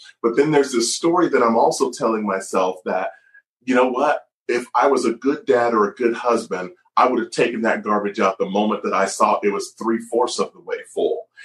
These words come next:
And so I'm combating that in my own mind, wherever that came from. And if we can begin to talk to each other there, right, and say, "Babe, I, I need thirty more minutes and then I'll take the garbage out."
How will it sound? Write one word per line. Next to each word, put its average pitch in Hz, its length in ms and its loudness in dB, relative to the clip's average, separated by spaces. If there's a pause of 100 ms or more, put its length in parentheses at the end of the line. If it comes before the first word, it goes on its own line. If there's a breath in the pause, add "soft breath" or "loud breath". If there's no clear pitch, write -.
(140 loud breath)
And 117 100 0
so 123 160 4
I'm 110 140 0
combating 123 640 2
that 110 200 2
in 104 80 0
my 95 180 0
own 139 280 2
mind, 98 380 0
wherever 160 500 0
that 143 220 0
came 135 400 -6
from. - 360 -6 (540 loud breath)
And 127 360 2 (180)
if 131 180 2 (100)
we 175 240 -4
can 196 200 0
begin 120 500 0
to - 160 -6
talk - 380 -2
to 123 180 -4
each 120 220 -6
other 98 320 0 (100)
there, 120 500 0 (440)
right, 117 360 0
and 104 120 -4
say, 104 200 2
"Babe, 120 320 2 (680 loud breath)
I, - 180 2 (340)
I 123 140 2
need 131 320 -2
thirty 156 260 2
more 135 200 0
minutes 113 480 0
and 104 180 -4
then 117 220 0
I'll - 280 -2
take - 220 -6
the 87 120 -10
garbage 85 400 -4
out." 80 340 -6